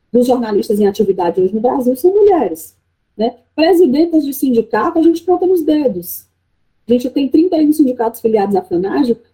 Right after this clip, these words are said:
e vai ter o quê? Cinco, seis mulheres presidindo sindicatos, né? Então, a gente precisa avançar nesse debate, porque a gente sofre,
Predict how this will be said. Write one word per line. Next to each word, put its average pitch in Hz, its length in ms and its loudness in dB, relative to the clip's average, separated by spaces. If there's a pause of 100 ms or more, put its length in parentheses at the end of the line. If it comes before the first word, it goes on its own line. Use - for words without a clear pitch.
(180)
e 302 120 2
vai 320 160 2
ter 311 160 0
o 294 60 -2
quê? 233 280 2
Cinco, 208 1120 0
seis 220 340 2
mulheres 190 400 -2
presidindo 190 540 -6
sindicatos, 185 680 -8 (400)
né? 226 220 0 (260)
Então, 247 140 2
a 277 40 0
gente 302 180 2
precisa 294 480 0
avançar 277 380 0
nesse 202 220 -2
debate, 180 560 0 (300)
porque 240 240 0
a 269 100 2
gente 269 280 0
sofre, 180 540 -2